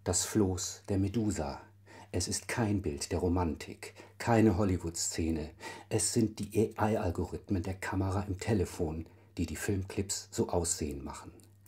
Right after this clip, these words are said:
Aber diese Stills hier, vollständig durch Machine Learning generiert, um die Wiederholung zu vermeiden. Von A I lernen, nicht von Menschen. Das offene Fleisch der Wunden,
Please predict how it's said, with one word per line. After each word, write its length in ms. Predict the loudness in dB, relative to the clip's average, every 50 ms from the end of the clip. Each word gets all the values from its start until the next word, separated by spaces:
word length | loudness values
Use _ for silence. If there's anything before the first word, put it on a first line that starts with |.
| -18 -18 -18 -18 -18 -20 -20 -2 4
Aber 280 | 4 6 6 6 4
diese 200 | 4 2 2 4
Stills 480 | 4 4 6 6 4 4 4 4 4 2
hier, 380 | 2 0 -4 -8 -8 -10 -12 -14 -18 -20 -20 -20 -20 -20 -18 -12
vollständig 800 | -4 0 2 2 2 0 -2 -2 0 2 2 2 0 -2 -4
durch 240 | -4 -4 -4 -2 -2
Machine 580 | -2 -2 -2 -2 -4 -4 -4 -2 -2 -2 -4 -2 0
Learning 560 | 2 2 2 2 2 0 0 -2 -2 -4 -6 -6
generiert, 720 | -2 0 0 0 0 -2 -4 -4 -4 -4 -4 -6 -8 -12 -16 -18 -20 -20 -20 -20 -20 -20 -20 -20 -20 -20 -18 -18 -18 -20 -20 -20 -20 -12 -2 2
um 100 | 4 4
die 140 | 4 4
Wiederholung 640 | 4 4 2 2 0 0 0 0 2 2 2 0 -2
zu 120 | -4 -6 -6
vermeiden. 520 | -4 -6 -6 -4 -6 -8 -10 -12 -16 -18 -20 -20 -20 -20 -20 -20 -20 -20 -20 -20 -20 -20 -20 -20 -20 -20 -20 -20 -20 -20 -20 -20 -20 -18 -8
Von 160 | -6 -4 -2
A 300 | -2 -2 0 0 0 0
I 40 | 2
lernen, 580 | 0 0 0 0 0 0 -2 -2 -2 -4 -6 -10 -4 -2
nicht 300 | -2 -2 -2 -4 -8 -6
von 180 | -4 -2 -2
Menschen. 540 | 0 -2 -2 -4 -8 -12 -14 -14 -16 -18 -20 -20 -20 -20 -20 -20 -20 -20 -20 -20 -20 -20 -20 -20 -20 -20 -20 -20 -20 -20 -20 -20 -18 -18 -20 -20 -20 -20 -20 -20 -20 -20 -20 -20 -20 -4 0
Das 240 | 2 2 2 4 4
offene 320 | 4 4 6 4 2 2
Fleisch 400 | 2 2 2 2 2 0 0 -2
der 140 | -2 0 2
Wunden, 480 | 2 2 0 0 -2 -6 -8 -12 -14